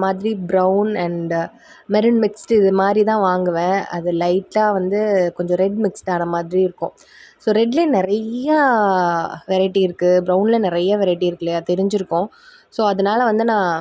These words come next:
நிறையா அந்த மாதிரியே வாங்குவேன். கொஞ்சம் நியூடா இருக்கிற மாதிரி, நல்லா பிரைட்டா இருக்கிற மாதிரி. நான் லிப்ஸ்டிக்ஸ் வந்து பார்த்தீங்கன்னா ஒரு லிப்ஸ்டிக் யூஸ் பண்ண மாட்டேன். ஒரு ரெண்டு மூணு இதை வந்து மிக்ஸ் பண்ணி தான் வந்து யூஸ் பண்ணுவேன்.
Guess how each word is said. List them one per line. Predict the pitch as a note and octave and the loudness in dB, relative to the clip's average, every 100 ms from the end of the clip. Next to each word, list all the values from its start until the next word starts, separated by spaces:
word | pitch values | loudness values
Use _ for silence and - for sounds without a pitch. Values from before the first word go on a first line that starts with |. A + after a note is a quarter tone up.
| E3 E3 _ _ _ - - - | -8 -20 _ _ _ -20 -14 -4
நிறையா | G#3+ B3 | 0 2
அந்த | G#3 G3+ | 2 2
மாதிரியே | A3 G#3+ G#3 G#3+ A3 | 2 0 2 0 0
வாங்குவேன். | G3 F#3 F#3 F3+ F3+ | 0 -2 -2 -4 -6
கொஞ்சம் | F3 F3+ F3 F3 E3+ _ _ - | -4 -2 -2 -4 -6 _ _ -2
நியூடா | A3 A#3+ A3+ G3+ | 2 4 4 2
இருக்கிற | F#3 F#3 F3+ | 2 2 2
மாதிரி, | F3+ F3 F3+ F3+ | 0 2 2 2
நல்லா | F3+ F#3+ | 0 0
பிரைட்டா | F#3 F#3 G3+ G#3 G#3+ | 0 0 0 2 0
இருக்கிற | F#3 F3+ | 0 0
மாதிரி. | F3 F3 E3+ F3+ G3+ _ _ - | -2 -2 -4 -6 -8 _ _ -8
நான் | A3 A3+ | -6 -2
லிப்ஸ்டிக்ஸ் | A#3 - C4+ - | -4 -2 -6 0
வந்து | A#3 A3+ | 0 2
பார்த்தீங்கன்னா | G#3 F#3 F#3+ A3+ A#3+ | -2 0 0 2 2
ஒரு | G#3 G3+ | 4 2
லிப்ஸ்டிக் | F#3+ - G#3 | 0 -4 -6
யூஸ் | F#3 F3 | -6 -6
பண்ண | F#3 F3 | -4 -4
மாட்டேன். | E3 F3 - | -4 -6 -4
ஒரு | F#3 F#3 | -2 0
ரெண்டு | F#3 F#3+ G3 | 2 2 2
மூணு | G#3 A#3 | 2 2
இதை | G#3+ | 2
வந்து | G#3 G3+ | 0 0
மிக்ஸ் | G3+ G3 - | -2 -4 -4
பண்ணி | A3 | 0
தான் | G#3 G3+ | 0 -2
வந்து | F#3 | -2
யூஸ் | F3 F3 | -4 -4
பண்ணுவேன். | F3 E3+ | -6 -8